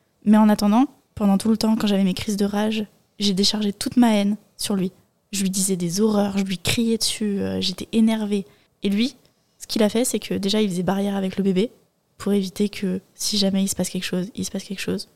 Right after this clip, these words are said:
Et en plus, il s'en est pris plein la poire. Et dé-, le lendemain, c'était toujours, « On s'en fiche, c'était hier.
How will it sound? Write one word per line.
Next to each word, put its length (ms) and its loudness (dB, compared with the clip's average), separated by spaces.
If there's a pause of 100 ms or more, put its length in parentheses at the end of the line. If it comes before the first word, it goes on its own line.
(280)
Et 80 6
en 80 6
plus, 440 0 (760)
il 60 -2
s'en 140 0
est 100 4
pris 220 -8
plein 220 0
la 100 4
poire. 440 -6 (520)
Et 140 -2
dé-, 180 -2
le 140 0
lendemain, 340 2 (200)
c'était 340 -2
toujours, « 500 -2 (420)
On 60 0
s'en 160 2
fiche, 280 -2
c'était 260 -4
hier. 180 -2